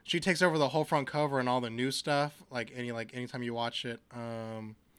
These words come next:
even, like, I have over here, I have the D V D collection of the fo-, the, the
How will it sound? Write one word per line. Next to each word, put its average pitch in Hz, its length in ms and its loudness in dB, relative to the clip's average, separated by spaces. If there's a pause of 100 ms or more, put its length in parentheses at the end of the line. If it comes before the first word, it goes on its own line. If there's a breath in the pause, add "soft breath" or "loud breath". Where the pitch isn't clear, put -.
(580 soft breath)
even, 147 220 0
like, 143 220 4 (160)
I 131 80 2
have 135 180 0 (200)
over 120 180 -2
here, 123 200 -2
I 117 80 4
have 117 300 -6
the 123 100 -4
D 120 160 -8
V 120 100 -6
D 127 100 -4
collection 127 340 -4
of 110 100 -10
the 110 80 -14
fo-, - 280 -16 (100)
the, 117 180 -2 (280)
the 131 100 -4